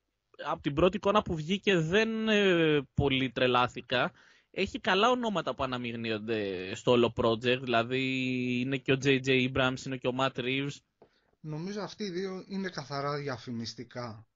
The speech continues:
Speaker 1: Ναι.
Speaker 2: Δηλαδή ο, ο Abrams, εντάξει, έχει υπογράψει αποκλειστική συμφωνία με τη Warner Media. Αμ-, αμφιβάλλω αν θα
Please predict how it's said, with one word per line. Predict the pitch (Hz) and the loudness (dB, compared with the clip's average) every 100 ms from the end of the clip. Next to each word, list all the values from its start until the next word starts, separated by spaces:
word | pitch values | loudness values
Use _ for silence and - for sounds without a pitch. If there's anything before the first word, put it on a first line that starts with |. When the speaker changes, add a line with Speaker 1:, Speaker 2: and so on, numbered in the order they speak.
| _ _ - | _ _ -6
Speaker 1:
Ναι. | 156 131 | 2 4
Speaker 2:
Δηλαδή | 156 175 185 | 4 4 0
ο, | 165 156 151 - _ | 0 -4 -6 -10 _
ο | 175 156 147 | -8 -6 -4
Abrams, | 175 170 165 170 156 | -4 -4 -6 -8 -12
εντάξει, | 147 139 - | -12 -12 -10
έχει | 131 | -10
υπογράψει | - 131 135 131 - 131 120 113 _ _ - | -10 -10 -8 -8 -10 -10 -10 -12 _ _ -16
αποκλειστική | 127 131 139 131 135 - 151 | -12 -8 -8 -8 -10 -10 -10
συμφωνία | 143 131 127 151 | -10 -10 -10 -10
με | 139 120 | -10 -10
τη | 123 131 | -10 -10
Warner | 135 127 131 | -10 -10 -10
Media. | 147 170 - | -12 -16 -18
Αμ-, | - - 156 151 - | -20 -16 -16 -16 -10
αμφιβάλλω | 165 160 156 190 185 | -8 -6 -6 -6 -6
αν | 180 165 | -8 -10
θα | - 156 147 147 | -12 -12 -10 -12